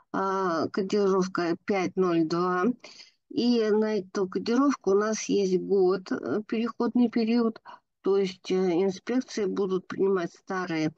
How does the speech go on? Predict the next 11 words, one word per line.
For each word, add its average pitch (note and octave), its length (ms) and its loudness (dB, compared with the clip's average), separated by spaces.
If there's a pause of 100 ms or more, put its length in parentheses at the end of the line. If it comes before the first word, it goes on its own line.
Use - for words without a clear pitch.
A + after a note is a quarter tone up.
(340)
доверенности, G#3 760 2 (600)
и F#3+ 380 2
формат G3+ 580 -2 (240)
пять F#3+ 320 -4
ноль F3+ 380 0
один - 480 2
еще G3 260 -4
в - 80 -10
течение G#3 580 -2
года. B2+ 460 -4 (1900)
А, G#3+ 460 0